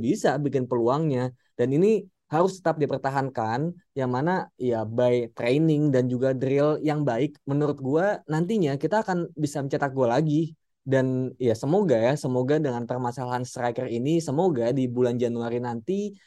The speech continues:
akan ada mungkin trading, pertukaran pemain,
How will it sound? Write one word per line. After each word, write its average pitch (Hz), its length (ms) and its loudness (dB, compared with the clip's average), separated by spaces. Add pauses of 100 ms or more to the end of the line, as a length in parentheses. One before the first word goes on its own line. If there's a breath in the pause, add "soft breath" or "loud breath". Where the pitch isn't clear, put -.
(200 loud breath)
akan 139 240 0
ada 151 320 2
mungkin 254 560 -2 (160)
trading, 147 800 4 (160 loud breath)
pertukaran 151 560 2
pemain, 175 560 2